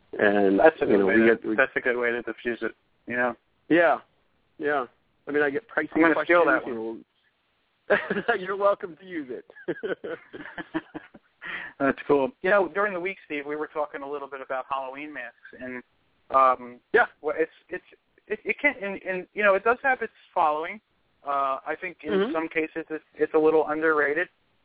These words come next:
Speaker 2: Um,
Speaker 1: Definitely.
Speaker 2: now you, you
Speaker 1: Definitely underrated.
Speaker 2: Yeah. See, you were telling me that you got your Halloween masks from,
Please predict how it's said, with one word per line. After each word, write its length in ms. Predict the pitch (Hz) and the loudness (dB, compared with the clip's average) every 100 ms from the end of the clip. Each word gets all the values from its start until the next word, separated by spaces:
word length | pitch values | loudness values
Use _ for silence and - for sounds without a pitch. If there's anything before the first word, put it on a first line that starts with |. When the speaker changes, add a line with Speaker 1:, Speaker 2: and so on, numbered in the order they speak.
| _ 143 | _ 4
Speaker 2:
Um, 600 | 143 139 139 139 135 131 220 | 6 4 0 -10 -18 -6 -2
Speaker 1:
Definitely. 340 | 220 180 147 | 0 -2 -2
Speaker 2:
now 120 | 156 | -2
you, 80 | 151 160 202 214 208 | -4 -10 -12 -12 -10
you 40 | 165 | -4
Speaker 1:
Definitely 280 | 180 180 | -2 -2
underrated. 380 | 151 139 127 151 | -2 -2 -2 2
Speaker 2:
Yeah. 200 | 143 123 123 | 2 2 -6
See, 120 | - - _ _ _ _ _ | -14 -16 _ _ _ _ _
you 120 | 240 | 0
were 80 | 302 | 0
telling 260 | - 277 269 | 2 2 2
me 100 | 160 | 2
that 180 | 151 139 | 0 -2
you 100 | 185 | -2
got 240 | 202 196 175 | 2 0 0
your 200 | 180 175 | -2 -2
Halloween 380 | 180 185 175 175 | -2 -4 -8 -10
masks 240 | 170 180 _ - - | -12 -12 _ -14 -4
from, 380 | 156 156 147 | -2 -2 -8